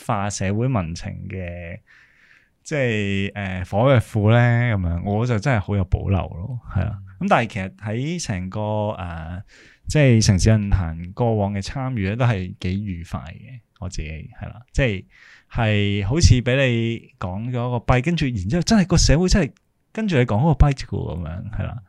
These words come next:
Speaker 1: 即係嗰陣時我記得質呢個政府，「你係咪食咗誠實豆沙包？」咁樣，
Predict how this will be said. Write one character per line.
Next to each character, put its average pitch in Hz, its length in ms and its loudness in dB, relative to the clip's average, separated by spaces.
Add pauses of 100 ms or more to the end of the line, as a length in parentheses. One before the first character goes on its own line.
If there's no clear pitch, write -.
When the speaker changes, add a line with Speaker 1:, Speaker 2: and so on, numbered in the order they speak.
(120)
Speaker 1:
即 175 100 -2
係 180 40 -2
嗰 190 80 0
陣 165 80 -2
時 - 80 -2
我 104 80 0
記 113 100 0
得 131 140 2
質 - 280 0
呢 131 180 -8
個 90 520 -6 (440)
政 110 240 0
府， 120 340 -4 (100)
「你 131 60 4
係 151 40 4
咪 139 100 2
食 143 120 6
咗 160 80 -2
誠 170 260 6
實 113 140 6
豆 110 160 -2
沙 139 160 4
包？」 143 240 0
咁 101 80 -12
樣， 92 220 -12